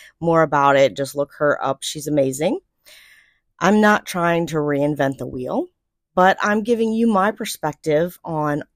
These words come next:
all of these people's ideas while throwing in some of my own. And I remember many times hearing something from one teacher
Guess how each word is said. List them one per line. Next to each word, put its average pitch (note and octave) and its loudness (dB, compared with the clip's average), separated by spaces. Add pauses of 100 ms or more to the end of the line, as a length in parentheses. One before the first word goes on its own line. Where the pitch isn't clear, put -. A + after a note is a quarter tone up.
(220)
all C#4 2
of C#4 -2
these G#3+ -4
people's F3 -2
ideas D3+ -4 (480)
while D#3+ 2
throwing E3+ 0
in C#3+ -2 (640)
some E3+ -2
of E3+ -4
my G#3 0
own. F3 -6 (1080)
And D#3+ -2
I F3 4
remember G3 4
many F#3 0
times C#3 -4
hearing D#3+ -6
something C#3+ -4
from D3 -6
one C#3 -6
teacher C3+ -10